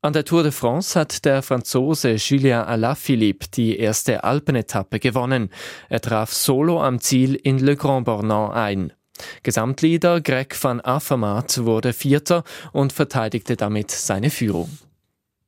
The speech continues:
Das Wetter. Am Abend gibt es noch stellenweise Schauer oder Gewitter.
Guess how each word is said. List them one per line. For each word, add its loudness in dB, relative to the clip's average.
Das 0
Wetter. 0
Am 2
Abend 0
gibt -2
es -6
noch 0
stellenweise 0
Schauer 0
oder -4
Gewitter. 0